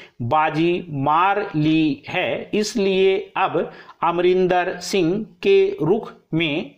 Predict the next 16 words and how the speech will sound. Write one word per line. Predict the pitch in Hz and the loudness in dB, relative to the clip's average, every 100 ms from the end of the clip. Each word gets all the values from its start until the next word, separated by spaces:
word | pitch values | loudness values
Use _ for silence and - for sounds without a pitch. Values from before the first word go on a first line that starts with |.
| _ | _
थोड़ी | - 180 190 135 196 - - - 147 | -2 0 2 2 -2 -6 -20 -8 -2
नरमी | 160 180 160 139 180 233 - 123 | 0 0 0 0 0 -4 -8 -6
दिखी | 127 156 - 131 120 - - | -4 -4 -2 -2 -2 -4 -8
है। | 165 139 82 - - - | -4 -4 -6 -16 -20 -10
हालांकि | 143 165 202 220 - 208 208 - 151 | -4 0 0 0 0 0 0 -2 -2
यह | 202 202 208 123 | -2 -2 -6 -6
देखने | 123 170 165 139 135 180 247 - | -2 -2 -2 -4 -2 -2 -6 -4
की | 190 190 196 120 110 | -2 0 -2 -4 0
बात | 143 175 220 - - - - - | 2 2 -2 -10 -18 -20 -12 0
होगी | 190 220 143 170 254 - | 2 2 2 0 -4 -4
कि | 202 214 226 - | 0 0 -2 -4
राज्य | 147 156 180 202 196 208 - | -2 2 2 0 0 0 -2
ढांचे | 110 131 143 - 151 180 - 160 | -4 -2 -2 -2 -2 -2 -4 -2
में | 175 175 196 - - | 0 0 -4 -10 -4
इस | 208 233 - - - - 120 | -4 -4 -10 -20 -20 -12 -4
बदलाव | 120 180 175 151 135 170 | -2 0 2 2 2 0